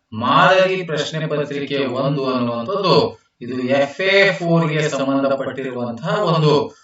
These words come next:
ಮಾದರಿ ಪ್ರಶ್ನೆ ಪತ್ರಿಕೆ. ಈ ವರ್ಷದಲ್ಲಿ ನಡೆಸುವಂತಹ ಒಂಬತ್ತನೇ ತರಗತಿಯವರಿಗೆ ರೂಪಣಾತ್ಮಕ ಮೌಲ್ಯಮಾಪನದ ಪ್ರಶ್ನೆ ಪತ್ರಿಕೆ ಇದು ನಾಲ್ಕನೆಯದು.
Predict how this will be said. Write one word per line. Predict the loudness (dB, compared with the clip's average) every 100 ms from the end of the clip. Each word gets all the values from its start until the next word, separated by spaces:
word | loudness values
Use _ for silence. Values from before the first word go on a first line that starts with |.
| _ -8
ಮಾದರಿ | 2 6 6 6 2 0
ಪ್ರಶ್ನೆ | -4 -6 -6 -4
ಪತ್ರಿಕೆ. | -4 -6 -6 -8 -4 -4 -4 -4
ಈ | -2 0
ವರ್ಷದಲ್ಲಿ | 2 2 -2 -4 -4 -4
ನಡೆಸುವಂತಹ | -2 -2 -4 -6 -6 -4 -2 0 2
ಒಂಬತ್ತನೇ | 0 0 -2 -4 -6 -6
ತರಗತಿಯವರಿಗೆ | -4 -2 0 0 0 0 4 4 4 0 -16 _ -12
ರೂಪಣಾತ್ಮಕ | -4 -2 2 4 4 4 2 0 0 0 0
ಮೌಲ್ಯಮಾಪನದ | 0 0 0 0 -2 0 0 4 4 4 -2 -14 -12
ಪ್ರಶ್ನೆ | -10 -6 -4 -2
ಪತ್ರಿಕೆ | -2 -2 -4 0
ಇದು | 2 2 -2 -4 0
ನಾಲ್ಕನೆಯದು. | 0 0 -2 -4 -6 -8